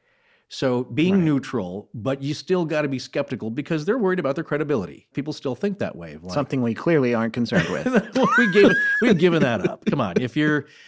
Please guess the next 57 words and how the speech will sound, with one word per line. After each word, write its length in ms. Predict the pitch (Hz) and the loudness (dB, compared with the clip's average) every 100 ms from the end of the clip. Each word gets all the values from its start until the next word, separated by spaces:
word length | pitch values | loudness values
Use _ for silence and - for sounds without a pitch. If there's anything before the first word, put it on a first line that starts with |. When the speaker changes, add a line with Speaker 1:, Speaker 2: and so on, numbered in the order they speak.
| - - | -20 -14
Speaker 1:
if 80 | 101 | -6
you 120 | 110 | -4
believe 340 | 110 143 190 | -2 2 2
any 240 | 185 165 151 | 2 0 0
of 80 | 131 | 0
this, 480 | 131 127 113 - - 587 | 0 0 -4 -12 -10 -6
uh, 320 | 123 120 113 | -4 -4 -4
Speaker 2:
If 60 | 113 | -2
you 80 | 285 | -2
believe 220 | - 233 | 2 2
Speaker 1:
that's 100 | 233 | 4
Speaker 2:
any 100 | 208 | 2
of 80 | 170 | 2
Speaker 1:
the 60 | |
Speaker 2:
this 100 | 160 139 | 0 0
at 60 | |
all. 300 | 110 104 107 - | 0 -2 -4 -2
Speaker 1:
But, 220 | 233 262 | -2 0
you 80 | 233 | -2
know, 100 | 190 | 0
look, 220 | 190 - | 0 2
we're 140 | 190 | 2
doing 220 | 180 180 165 | 4 4 2
it 100 | 143 | -2
because 320 | 123 135 113 | -4 -2 -4
it, 140 | 135 | -4
that's 220 | 131 131 - | -4 -6 -4
the 80 | |
more 180 | 127 123 | -4 -2
entertaining 580 | 120 110 104 117 110 104 | -4 -6 -6 -6 -4 -4
angle, 340 | 95 92 90 90 | -6 -8 -12 -10
not 180 | 101 - | -10 -10
trying 280 | 107 95 87 | -10 -10 -12
to, 320 | - 90 85 | -14 -14 -14
at 40 | 92 | -4
least 160 | 202 - | -4 -4
for 200 | 85 71 | -10 -12
us. 300 | 55 - - | -14 -16 -12
You 80 | - | -4
know, 40 | |
maybe, 60 | 123 | -2
Speaker 2:
Yeah. 160 | 104 110 | -2 -4
Speaker 1:
maybe 200 | 107 95 | -8 -8
some 160 | 107 | -10
people 200 | 95 92 | -10 -12
really 200 | 90 85 | -12 -14
get 120 | 82 85 | -14 -16
off 140 | 80 | -14
on 140 | 85 85 | -16 -16
debunking 520 | 80 78 85 - 78 | -16 -14 -14 -14 -18
and 100 | 80 | -18
finding 360 | - 85 80 78 | -16 -16 -16 -18
something 320 | - 82 78 | -20 -20 -16
rational 360 | 82 113 - 90 | -12 -12 -10 -12
about 200 | 80 78 | -14 -16
it. 100 | 80 | -14
But 180 | 95 90 | -12 -12